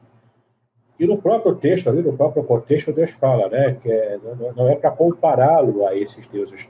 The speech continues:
das outras nações. Então é muito interessante como você vê que a palavra Errad, do, é, do ponto de vista semântico, ela se encaixa bem,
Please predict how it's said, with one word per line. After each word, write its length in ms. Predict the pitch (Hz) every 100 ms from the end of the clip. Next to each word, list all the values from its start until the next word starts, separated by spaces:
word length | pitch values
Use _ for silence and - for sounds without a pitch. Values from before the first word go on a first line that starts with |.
| -
das 200 | 95 90
outras 260 | 90 85
nações. 540 | 85 - - - - _ _ _ _ _ _ _ -
Então 200 | 131 180
é 40 |
muito 220 | 175 202
interessante 540 | 196 175 131 - 180 190
como 180 | 160 160
você 340 | 139 127 113
vê 300 | - 127 175
que 260 | 170 - 139
a 100 | 131
palavra 460 | 131 123 120 123
Errad, 400 | 123 113 107 87 - - - - 127 - _ _ _ - -
do, 340 | 107 - 104
é, 200 | 104 101
do 120 | -
ponto 240 | 110 120 127
de 120 | 127
vista 420 | 127 113 - 113
semântico, 880 | 107 - 120 117 110 - - 92 92
ela 280 | 101 113 117
se 200 | - 135
encaixa 540 | 131 - 147 175 -
bem, 380 | 156 107 101 131